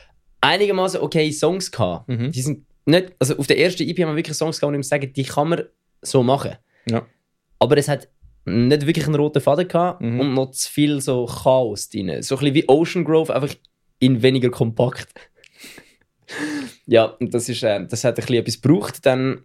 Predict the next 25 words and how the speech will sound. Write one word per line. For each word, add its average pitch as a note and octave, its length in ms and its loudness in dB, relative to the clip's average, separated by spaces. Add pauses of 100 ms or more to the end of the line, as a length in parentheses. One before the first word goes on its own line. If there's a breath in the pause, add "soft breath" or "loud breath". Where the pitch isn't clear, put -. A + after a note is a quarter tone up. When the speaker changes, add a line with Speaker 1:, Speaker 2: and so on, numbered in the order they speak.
(100)
Speaker 1:
irgendwann C3+ 360 2
ist B2+ 160 -4
dann, B2+ 200 0
der, A#2+ 120 0
dann A2+ 160 0
hat B2 100 -2
sich A2 100 -6
der A2+ 100 0
Nils C3+ 260 -2
eben D#3+ 200 -2
auch E3 160 -4
entschieden E3 360 -6
zu - 100 -8
gehen. - 280 0
Speaker 2:
Mhm. C#3 180 -4 (280)
Speaker 1:
Und A#2 280 2 (800)
weil G#2+ 160 0
er, G2+ 160 0
äh, F#2+ 40 -6
Game A2+ 220 2
Design B2+ 280 -4
angefangen C3 260 -4
hat C3 60 -6
zu - 40 -10
studieren. C3 340 -2